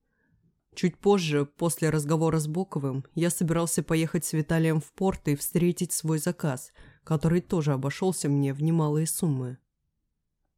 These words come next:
Пролистывая одну за другой страницей, я отметил, как мой друг и партнер умело воспользовался связями через Фролова.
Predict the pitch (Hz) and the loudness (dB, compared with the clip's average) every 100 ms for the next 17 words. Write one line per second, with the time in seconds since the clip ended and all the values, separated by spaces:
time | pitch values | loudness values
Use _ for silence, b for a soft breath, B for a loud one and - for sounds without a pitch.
0 | _ - 151 151 151 - 156 151 151 147 | _ -6 0 2 0 -2 -2 0 0 0
1 | 160 147 143 151 151 147 - 151 151 175 | -2 -2 -4 -2 0 -2 -2 -2 0 -2
2 | - 127 131 139 143 143 165 170 - 143 | -4 -4 -2 -2 -2 -2 -2 -2 -2 -4
3 | - 147 156 151 143 156 - - 147 - | -4 -4 0 0 -2 -4 -4 -4 -4 0
4 | 170 180 151 170 160 165 165 160 160 - | 0 0 -2 0 2 2 2 0 -4 -2
5 | 165 156 160 156 156 - 160 165 170 165 | -4 -2 -4 -4 -6 -2 -2 0 2 0
6 | - 160 160 - 185 190 156 123 123 | 0 -4 -4 -4 -4 -2 -2 -4 -10